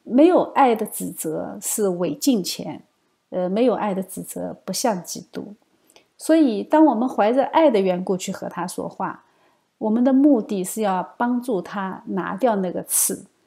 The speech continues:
如果是以这个出发点出发的话，你说话的语气就肯定不一样，你流露出来的表情也肯定不一样，你采用的方法也不一样，那对方的接受程度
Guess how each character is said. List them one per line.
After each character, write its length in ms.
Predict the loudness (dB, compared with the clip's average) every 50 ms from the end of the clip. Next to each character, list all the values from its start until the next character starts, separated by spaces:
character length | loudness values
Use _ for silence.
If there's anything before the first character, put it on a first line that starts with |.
| _ _ _
如 160 | -2 0 2 2
果 100 | 2 2
是 180 | 2 0 0
以 140 | 0 0 0
这 160 | 0 2 4
个 160 | 4 4 4
出 180 | 2 0 -6 -6
发 240 | -2 0 0 0 0
点 280 | -2 -4 -8 -8 -10
出 200 | -14 -12 -12 -10
发 220 | -8 -4 -4 -4 -4
的 100 | -4 -6
话， 300 | -6 -6 -6 -6 -6 -8 -6
你 100 | -6 -6
说 180 | -2 0 -2 0
话 200 | 0 -2 -2 0
的 100 | 0 0
语 220 | -2 -2 -6 -8
气 280 | -8 -8 -6 -6 -6 -4
就 160 | -4 -4 -4
肯 380 | -4 -6 -8 -6 -6 -6 -4
定 180 | -2 0 0 0
不 200 | -2 -4 -6 -6
一 180 | -6 -4 -4 -6
样， 220 | -6 -6 -8 -10 -14 _ _ _ _ _ _ -6
你 160 | -4 -2 0
流 220 | 2 4 4 4
露 140 | 4 4 2
出 160 | 0 0 0
来 140 | 0 2 2
的 120 | 0 0
表 380 | -2 -4 -2 0 0 0 0 -2
情 460 | -8 -8 -8 -6 -4 -2 -2 2 2 4
也 140 | 4 2
肯 260 | 2 -2 -4 -8 -6 -4
定 180 | -4 -6 -6
不 140 | -6 -8 -8
一 160 | -8 -8 -8
样， 240 | -6 -8 -8 -8 -12 _ _ _ _ _ _ _ _
你 140 | -2 -2 -2
采 260 | 0 -2 0 0 2
用 160 | 2 2 2
的 100 | 2 0
方 460 | -2 -6 -4 0 2 2 2 2 0
法 260 | -2 -4 -6 -6 -6 -6
也 120 | -8 -10
不 220 | -10 -12 _ -10 -10
一 180 | -8 -8 -6
样， 260 | -6 -6 -6 -8 -12 -16 _ _ _ _ _ _ _
那 160 | -4 -4 -4
对 240 | 0 0 0 0 2
方 220 | 2 0 0 0 0
的 120 | -2 -4
接 300 | -4 -4 -2 0 0 0
受 180 | 2 0 -2 -4
程 300 | -4 -8 -10 -10 -8 -8
度 300 | -6 -6 -6 -8 -10